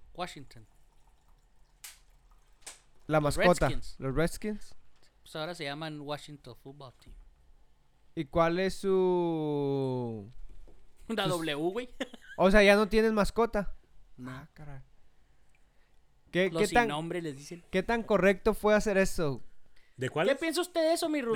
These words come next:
Speaker 3: ¿De
Speaker 2: ¿Qué
Speaker 3: qué?
Speaker 2: opina usted de eso de que al, a Washington, dice?
Speaker 1: Sí, de los
Speaker 3: Oh.
Speaker 1: Redskins que les
Speaker 2: Eran
Speaker 1: quitaron,
Speaker 2: los Redskins,
Speaker 1: les
Speaker 2: les
Speaker 1: quitaron
Speaker 2: quitaron
Speaker 1: el
Speaker 2: su
Speaker 1: logotipo.
Speaker 2: mascota.
Speaker 3: ¿Por los indios o qué?
Speaker 1: Sí.
Speaker 2: Sí, por los nativos
Speaker 3: Por
Speaker 2: americanos.
Speaker 3: los nativos
Speaker 2: ¿Qué
Speaker 3: americanos.
Speaker 2: opina usted?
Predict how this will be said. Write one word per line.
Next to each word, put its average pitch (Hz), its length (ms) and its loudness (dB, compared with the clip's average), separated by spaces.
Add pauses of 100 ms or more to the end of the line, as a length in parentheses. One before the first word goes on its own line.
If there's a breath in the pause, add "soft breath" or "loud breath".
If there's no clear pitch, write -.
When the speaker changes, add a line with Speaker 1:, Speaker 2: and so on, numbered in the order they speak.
Speaker 3:
¿De 175 60 0
Speaker 2:
¿Qué 156 40 2
Speaker 3:
qué? 226 80 6
Speaker 2:
opina 226 400 2
usted 220 220 0
de 208 100 4
eso 202 200 0
de 180 140 0
que 185 220 2
al, 165 300 2
a 160 180 0
Washington, 226 720 0
dice? 214 240 -2
Speaker 1:
Sí, 170 360 -6
de 175 100 -6
los 135 160 2
Speaker 3:
Oh. 117 40 0
Speaker 1:
Redskins 208 460 -2
que 175 100 -8
les 160 140 -10
Speaker 2:
Eran 156 200 2
Speaker 1:
quitaron, 170 160 2
Speaker 2:
los 151 80 -2
Redskins, 185 480 0
Speaker 1:
les 165 100 -10
Speaker 2:
les 202 160 0
Speaker 1:
quitaron - 20 -8
Speaker 2:
quitaron 151 300 0
Speaker 1:
el 190 60 -2
Speaker 2:
su 185 60 0
Speaker 1:
logotipo. 160 300 -2
Speaker 2:
mascota. 135 280 -4 (120)
Speaker 3:
¿Por 117 140 -6
los - 440 -12
indios 202 360 -6
o - 60 -12
qué? 147 180 -8
Speaker 1:
Sí. 147 240 -8
Speaker 2:
Sí, 160 100 -2
por 147 140 0
los 147 100 2
nativos 160 260 0
Speaker 3:
Por 185 80 0
Speaker 2:
americanos. 131 460 -2
Speaker 3:
los - 80 -6
nativos 113 240 -12
Speaker 2:
¿Qué - 40 -14
Speaker 3:
americanos. 156 300 -2
Speaker 2:
opina 180 220 0
usted? 143 380 -6